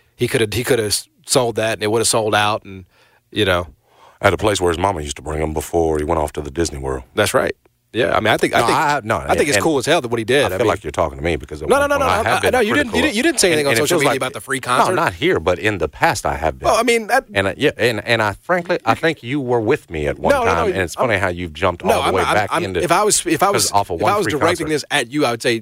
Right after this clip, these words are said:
Speaker 1: you. I, I mean, I, I
Speaker 2: Yeah.
Speaker 1: wouldn't talk slick to
Speaker 2: Okay,
Speaker 1: you across
Speaker 2: okay.
Speaker 1: the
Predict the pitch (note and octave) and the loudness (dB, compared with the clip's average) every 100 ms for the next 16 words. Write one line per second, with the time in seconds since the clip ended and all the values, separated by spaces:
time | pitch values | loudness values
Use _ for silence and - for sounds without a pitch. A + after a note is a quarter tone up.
0 | - C3+ D#3+ D3 - - B2 B2 B2+ C3+ | -6 -4 -2 -2 -6 -2 0 0 0 2
1 | B2+ C3 D3 E3 C#3 D3+ B2 - D#3 G2+ | 2 2 4 2 2 -2 -4 -2 0 2
2 | C3 B2 C3+ B2+ A2 A2+ | -2 -2 0 0 0 -2